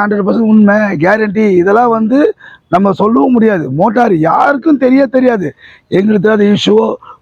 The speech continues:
உங்களுக்கு தெரியாத இஷ்யூவோ, மெக்கானிக் தெரியாத இஷ்யூவோ ஒரு மோட்டார்ல கண்டிப்பா இருக்கும். ஒரு புதுசா ஒரு கார் எடுக்கிறோம், அதுல கூட ஏதோ ஒரு ப்ராப்ளம் வரும்.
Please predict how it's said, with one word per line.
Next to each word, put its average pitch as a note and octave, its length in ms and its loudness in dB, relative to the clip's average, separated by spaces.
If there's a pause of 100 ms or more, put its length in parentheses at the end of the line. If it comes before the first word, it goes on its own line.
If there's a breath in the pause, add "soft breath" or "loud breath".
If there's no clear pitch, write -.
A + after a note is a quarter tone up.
உங்களுக்கு G#3 260 2
தெரியாத A3 280 0
இஷ்யூவோ, A3 260 2 (160)
மெக்கானிக் A3 340 -4
தெரியாத G3+ 280 0
இஷ்யூவோ A3+ 260 2 (460 loud breath)
ஒரு F3+ 180 2
மோட்டார்ல B3+ 420 2
கண்டிப்பா C4+ 320 2
இருக்கும். F3 240 -6 (340 loud breath)
ஒரு E3 80 2 (100)
புதுசா A#3 260 2 (100)
ஒரு A3 160 2
கார் A#3+ 220 2
எடுக்கிறோம், G#3+ 400 0 (300 soft breath)
அதுல D4 260 0
கூட D#4 160 2
ஏதோ C#4+ 140 2
ஒரு B3 120 -6
ப்ராப்ளம் A#3+ 300 0
வரும். F3+ 200 -4